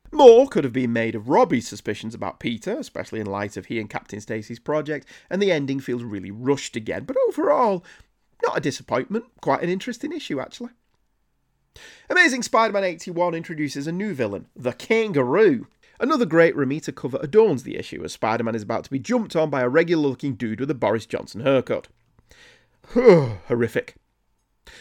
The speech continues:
The coming of the Kangaroo has dispensed with any credit shenanigans,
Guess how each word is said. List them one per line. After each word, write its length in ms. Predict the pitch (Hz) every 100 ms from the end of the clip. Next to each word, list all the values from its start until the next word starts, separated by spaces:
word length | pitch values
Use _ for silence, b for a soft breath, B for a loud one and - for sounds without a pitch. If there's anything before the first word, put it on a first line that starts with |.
| B
The 60 | -
coming 400 | - 233 214 175
of 160 | 147
the 60 | 131
Kangaroo 800 | - 220 202 143 131 233 165 110 -
has 100 | 113
dispensed 500 | 175 - 208 170 208
with 120 | 202
any 240 | 160 156
credit 440 | 151 - 139 120 -
shenanigans, 800 | - 135 123 117 95 90 -